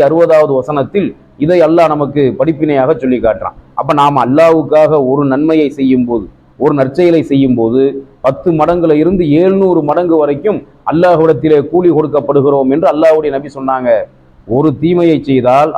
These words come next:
அல்லாஹ் பத்து மடங்கு பாவத்தை எழுதுவதில்லை. அந்த பாவம் செய்த அளவுக்கு, தீமை செய்த அளவுக்குத்தான்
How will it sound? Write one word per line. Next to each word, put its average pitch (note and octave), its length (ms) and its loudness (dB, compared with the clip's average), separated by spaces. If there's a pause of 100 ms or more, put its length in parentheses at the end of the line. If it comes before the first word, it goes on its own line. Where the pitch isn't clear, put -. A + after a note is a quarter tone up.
அல்லாஹ் D3 280 2
பத்து C3+ 260 -6
மடங்கு D3 580 0 (200)
பாவத்தை C#3 460 0
எழுதுவதில்லை. D3 800 0 (280)
அந்த C3 240 0
பாவம் F3 460 0
செய்த E3+ 280 2
அளவுக்கு, C#3+ 640 0
தீமை F3+ 300 -2
செய்த D#3+ 220 0
அளவுக்குத்தான் D3+ 640 0